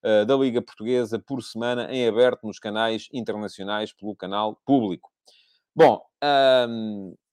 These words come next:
o que é que eu vos quero dizer sobre isto? E já expliquei isso um bocadinho ontem no meu, eh, no meu Discord, eh, para quem quiser entender um bocado a maneira como isto funciona.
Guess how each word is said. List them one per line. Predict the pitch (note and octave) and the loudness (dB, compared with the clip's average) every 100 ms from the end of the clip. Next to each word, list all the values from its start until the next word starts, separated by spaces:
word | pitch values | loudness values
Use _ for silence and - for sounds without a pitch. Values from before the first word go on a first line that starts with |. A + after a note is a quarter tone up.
| _ _ - | _ _ -14
o | B2+ | 2
que | G#3+ | 2
é | |
que | F3+ | 4
eu | F3 | 0
vos | - | 0
quero | F#3+ D#3 | 0 0
dizer | C#3+ D3+ | 0 -2
sobre | C#3 G2+ D#2+ | 0 -2 -4
isto? | - _ _ _ _ _ _ _ _ | -10 _ _ _ _ _ _ _ _
E | D#3+ | 2
já | G3+ | 2
expliquei | G3+ G3+ F#3 F3 | 4 0 4 4
isso | F3+ E3 E3+ | 4 -2 -6
um | |
bocadinho | C#3+ D3+ D#3+ D3+ | -4 -2 0 0
ontem | D3 D3+ | 0 -2
no | C#3+ | -2
meu, | C#3 C#3+ C#3+ C#3 | 2 4 6 8
eh, | B2+ A#2 | 8 8
no | B2 | 4
meu | B2 | 0
Discord, | G#2+ F#2+ - C2+ A#1 _ _ _ _ _ - | 0 -2 -8 -10 -10 _ _ _ _ _ -2
eh, | G#2+ G2+ F#2 F2 - _ | 2 4 2 -2 -8 _
para | A2+ G2+ | -2 2
quem | B2 A#2+ A#2 | 0 0 -6
quiser | - A2+ G2+ B2 | -10 -6 4 4
entender | A2+ G2 A2 A#2+ | 4 -2 -2 -2
um | A2+ | -2
bocado | G2 B2 A#2 | 0 0 2
a | A2 | 0
maneira | A2 A2 A2 | -2 -4 -4
como | G#2+ A2 | -4 -6
isto | G2+ | -8
funciona. | - F#2+ - - | -14 -14 -14 -20